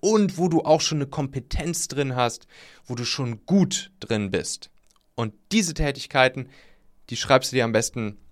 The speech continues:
ganz fett aufs Whiteboard, an die Wand, hinter die Öhrchen, wohin auch immer, und überlegst dann, okay, wie kann ich jetzt Tag für Tag, Schritt für Schritt, sowohl in meinem persönlichen Leben als auch in meinem per-, beruflichen Leben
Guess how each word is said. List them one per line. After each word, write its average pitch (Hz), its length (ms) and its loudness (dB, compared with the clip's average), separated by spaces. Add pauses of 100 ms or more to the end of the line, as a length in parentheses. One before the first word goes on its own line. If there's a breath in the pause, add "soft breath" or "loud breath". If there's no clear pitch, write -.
(140)
ganz 151 260 0
fett - 400 -6 (600)
aufs 113 220 -4
Whiteboard, 127 500 4
an 117 100 -6
die 107 140 -4
Wand, 127 260 2
hinter 123 320 -4
die 113 120 -2
Öhrchen, 120 360 2
wohin 110 220 0
auch 104 120 -6
immer, 139 320 -2 (960 loud breath)
und 135 140 -4
überlegst 120 440 -2
dann, 208 220 2 (140)
okay, - 280 -4
wie 143 340 -2
kann 185 300 0
ich 156 220 -4
jetzt - 320 -4
Tag - 320 -8
für 180 180 0
Tag, 110 380 -6
Schritt - 380 2
für - 180 -4
Schritt, - 340 0
sowohl 131 460 2
in 220 80 -2
meinem 160 220 0
persönlichen 131 880 2
Leben 101 420 0 (320 loud breath)
als 196 240 4
auch 208 140 -2
in 151 100 -2
meinem 131 220 2
per-, 120 360 -6
beruflichen 127 800 0
Leben 101 380 -2